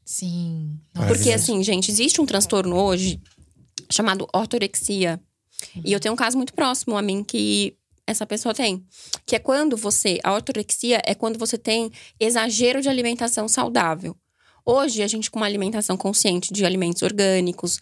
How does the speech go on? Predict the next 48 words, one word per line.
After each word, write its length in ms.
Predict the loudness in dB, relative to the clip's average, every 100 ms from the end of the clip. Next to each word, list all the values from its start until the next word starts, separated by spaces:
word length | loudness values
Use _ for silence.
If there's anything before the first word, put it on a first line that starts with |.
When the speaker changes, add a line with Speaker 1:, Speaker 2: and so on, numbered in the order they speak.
| _ -10
Speaker 2:
vegetariano, 800 | -4 -4 0 2 4 4 2 -2
o 40 | -6 -14 -16
que 100 | -6 0
que 60 |
a 40 | 2
gente 180 | 4 4
sente? 500 | 2 0 -4 -8 -10 _ _ _ -14 -2
Às 120 | 0
vezes 140 | 0
o 40 | 0
paciente 580 | 0 0 2 0 0 -2
buga 640 | 0 0 2 2 0 -4 -16 _ _ -16
porque 160 | -4 -2
ele 120 | -2
não 120 | -4
consegue 420 | -2 0 0 0
comer 260 | -2 -4 -4
fora 260 | -2 -2 -2
de 100 | -4
casa. 540 | -2 -2 -2 -6 -10 _ _ -10
Porque 200 | -2 0
se 60 | 2
Speaker 1:
Uhum. 60 |
Speaker 2:
aquilo 220 | 0 2
não 180 | 2 2
for 220 | 2 0
orgânico, 380 | 0 0 0 0
ele 80 | -2
não 140 | -2
come. 580 | 0 2 4 2 -2 -4 _ _ _ _ -20
Porque 180 | -10 -2
se 80 | 0
aquilo 260 | 0 0 2
não 180 | 0
for 300 | 0 0 2
cem 240 | 2 2 2
por 120 | 2
cento 260 | 0 0 0
sem 180 | 2
leite, 240 | 4 2 2
sem 140 | 0
lactose, 540 | 0 2 2 4 2 0
sem 200 | -2 0
glúten, 360 | 0 0 -2
trrr, 280 | 0 0 0
ele 120 | 0 -2
não 120 | -2
come. 580 | -2 0 2 2 2